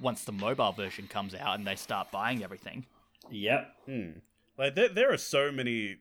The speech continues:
Speaker 3: yeah, there have been so many, like, news articles out there. It's like, "Oh, a child spent, uh, spent, like, two thousand dollars on their mother's credit card on mobile game by accident."
Speaker 2: Also,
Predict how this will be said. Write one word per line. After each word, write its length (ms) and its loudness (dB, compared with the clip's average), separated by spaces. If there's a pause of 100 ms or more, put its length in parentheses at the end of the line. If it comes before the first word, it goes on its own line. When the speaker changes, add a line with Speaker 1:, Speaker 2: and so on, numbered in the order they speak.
Speaker 3:
yeah, 180 0
there 140 0
have 100 -10
been 160 -2
so 240 -2
many, 280 -2
like, 240 -4
news 280 -10
articles 480 -6
out 160 -6
there. 100 -4
It's 140 -8
like, 160 -4 (400)
"Oh, 220 6
a 40 2
child 560 4 (380)
spent, 480 4 (400)
uh, 320 2
spent, 340 -2
like, 220 0
two 260 -2
thousand 380 0
dollars 360 -2
on 80 -6
their 100 -4
mother's 320 -2
credit 280 -4
card 360 -4
on 280 -4
mobile 360 0
game 240 -4
by 160 2
accident." 440 2
Speaker 2:
Also, 480 10